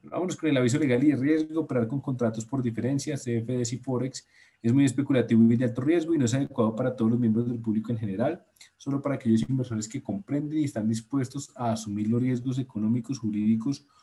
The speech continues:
u otros involucrados y que tengan en cuenta si sus circunstancias financieras, sus recursos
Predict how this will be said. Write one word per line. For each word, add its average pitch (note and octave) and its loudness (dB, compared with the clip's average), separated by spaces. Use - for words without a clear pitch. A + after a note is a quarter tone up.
u A#2+ 4
otros D3+ 0
involucrados E3+ 2
y B2 -4
que A2+ 0
tengan A2 0
en B2+ 0
cuenta A2+ -2
si A#2 -4
sus A2 2
circunstancias G2 -4
financieras, G2 -8
sus C3 0
recursos D#3+ 2